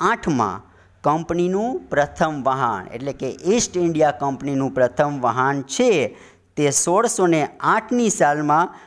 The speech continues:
કપ્તાન વિલિયમ હોકિન્સની આગેવાની હેઠળ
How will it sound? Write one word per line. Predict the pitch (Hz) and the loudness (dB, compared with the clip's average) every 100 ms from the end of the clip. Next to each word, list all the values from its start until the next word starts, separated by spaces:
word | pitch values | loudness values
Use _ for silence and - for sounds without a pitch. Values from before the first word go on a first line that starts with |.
| _ - | _ -2
કપ્તાન | 175 180 - 214 240 254 233 | -2 -2 -2 -2 0 -2 -2
વિલિયમ | 165 165 170 175 170 147 | 0 0 2 2 0 -2
હોકિન્સની | 131 143 202 214 202 214 190 | -2 -2 -2 -4 -2 0 2
આગેવાની | 156 147 151 139 139 | 2 0 -2 -2 -2
હેઠળ | 127 127 - 143 143 | -2 -4 0 0 0